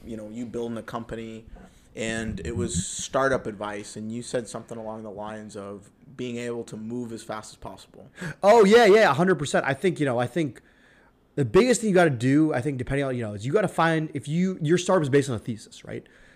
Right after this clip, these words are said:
Speaker 2: So, you know, maybe you have the thesis that, hey, like, creators wanna text their fans.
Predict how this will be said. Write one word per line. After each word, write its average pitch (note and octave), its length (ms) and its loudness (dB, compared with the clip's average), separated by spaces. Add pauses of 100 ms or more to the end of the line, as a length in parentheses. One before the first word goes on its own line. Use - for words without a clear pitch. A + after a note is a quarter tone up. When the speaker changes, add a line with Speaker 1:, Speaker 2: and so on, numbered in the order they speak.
(180)
Speaker 2:
So, A#2 600 0 (520)
you C3 80 -6
know, A#2 100 -4
maybe C#3+ 220 2
you D#3 100 6
have B2+ 80 0
the - 60 -16
thesis B2 320 -4
that, B2 140 0
hey, A#2 200 -2
like, G2+ 340 -10
creators D3 340 4
wanna C3 180 0
text - 240 -6
their B2 100 -4
fans. - 460 -16